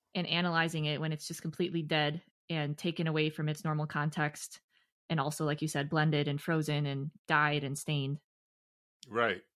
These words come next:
Speaker 2: There's
Speaker 1: And then making
Speaker 2: nothing to be
Speaker 1: assumptions
Speaker 2: learned
Speaker 1: on
Speaker 2: from
Speaker 1: that.
Speaker 2: that procedure about
Speaker 1: I see.
Speaker 2: what existed or functioned in a living organism. Nothing. And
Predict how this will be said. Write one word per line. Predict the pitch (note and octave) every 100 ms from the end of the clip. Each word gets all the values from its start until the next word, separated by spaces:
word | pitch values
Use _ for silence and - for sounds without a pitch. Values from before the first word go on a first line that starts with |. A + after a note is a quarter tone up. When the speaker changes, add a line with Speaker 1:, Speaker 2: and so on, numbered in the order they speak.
| _ _ _ _
Speaker 2:
There's | G#2+ D3+ D3
Speaker 1:
And | D#3
then | E3 F#3+
making | F#3+ F#3
Speaker 2:
nothing | F3
to | - G#3+
be | D3+
Speaker 1:
assumptions | D3
Speaker 2:
learned | D3+ D3+ C#3 A#2+
Speaker 1:
on | E3
Speaker 2:
from | A#2+
Speaker 1:
that. | B2+
Speaker 2:
that | B2 A#2+
procedure | - A#2+ - A#2+ G#2 - D#2 _ _ _ _ _ _ _ _ _
about | A2+ A2+ A#2+ A#2+ A2+
Speaker 1:
I |
see. | A2
Speaker 2:
what | A2 C#3+ - - _ -
existed | A#2 - F#2+ F3 E3 - D#3+ D#3 -
or | B2+ B2+ B2
functioned | - C#3+ D3 C3 - B2 A2+
in | - A#2+
a | A#2
living | A2 A#2 A2+ G#2+
organism. | G#2+ G2+ F#2 D#2+ - - _ _ _
Nothing. | A#2 B2+ A#2 - - _ _ _ _ _ _ _ _ _ _ _ _ _
And | C3 C#3